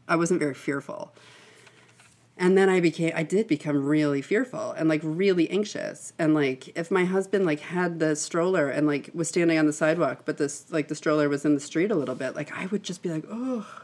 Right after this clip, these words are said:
And he used to, there's a, we have a driveway and, like, he would put the baby seat, like, on the hood of a car and, like, unlock our gate. And I was like, "He's gonna fall off."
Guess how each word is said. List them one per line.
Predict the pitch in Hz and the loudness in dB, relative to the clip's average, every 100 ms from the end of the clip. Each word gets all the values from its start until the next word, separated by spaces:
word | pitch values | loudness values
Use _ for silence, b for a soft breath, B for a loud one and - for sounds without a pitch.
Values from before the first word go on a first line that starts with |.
| - | -2
And | 220 | 0
he | 214 | 2
used | 240 262 247 | 4 4 4
to, | 214 185 | 2 4
there's | 185 202 | 2 0
a, | |
we | 170 185 | -2 0
have | 185 | 0
a | 185 | 2
driveway | 165 160 165 156 143 | 2 2 2 2 0
and, | 147 | 0
like, | 147 151 | -2 -2
he | - | -2
would | 185 180 | -2 -2
put | 214 - | -4 -4
the | |
baby | 160 143 151 156 | -2 -2 -4 -6
seat, | - - | -6 -6
like, | 143 151 | -6 -6
on | 143 | -4
the | 151 | -2
hood | 160 | -4
of | 151 | -4
a | 139 | -6
car | - 165 156 | -4 -2 -2
and, | 143 | -4
like, | 143 | -6
unlock | 143 147 139 147 | -2 -2 -2 -6
our | 151 | -6
gate. | 143 139 139 - | -6 -6 -6 -6
And | 160 | -6
I | 165 | -6
was | 120 - | -8 -8
like, | - - | -12 -12
"He's | - - | -10 -10
gonna | 262 269 | -8 -10
fall | 285 277 285 269 | -10 -12 -12 -10
off." | 269 262 | -10 -12